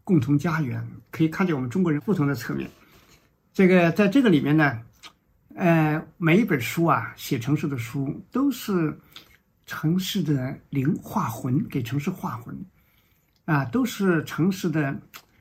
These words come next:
喃喃话语。所以我们到一个城市，如果拿着一本跟这个城市非常血肉相连的书，啊，非常投合的书，一边读书呢，一边行走，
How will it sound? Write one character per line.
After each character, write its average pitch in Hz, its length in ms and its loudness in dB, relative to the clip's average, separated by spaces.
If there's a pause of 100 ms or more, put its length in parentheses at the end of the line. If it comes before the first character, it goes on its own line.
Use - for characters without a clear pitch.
(180)
喃 151 240 0
喃 165 160 2
话 160 340 -4
语。 113 60 -8 (800)
所 - 120 -2
以 208 40 4
我 190 40 4
们 190 80 6
到 262 160 4
一 - 20 4
个 196 60 4
城 180 180 0
市， 185 140 2
如 160 100 4
果 165 100 4
拿 135 300 0
着 156 100 -2
一 170 80 4
本 - 240 -4 (380)
跟 175 140 0
这 170 80 0
个 151 80 -2
城 143 200 -2
市 143 380 -4 (460)
非 - 180 -2
常 156 260 -2
血 - 160 -2
肉 165 140 4
相 208 220 0
连 147 120 2
的 151 80 0
书， 214 400 -4 (1200)
啊， 156 120 0
非 147 140 -2
常 175 140 2
投 170 200 0
合 196 140 0
的 160 80 -2
书， 202 340 -6 (720)
一 247 100 2
边 262 140 6
读 240 140 0
书 262 220 0
呢， 214 160 6
一 175 60 6
边 165 120 6
行 143 260 2
走， 143 260 -10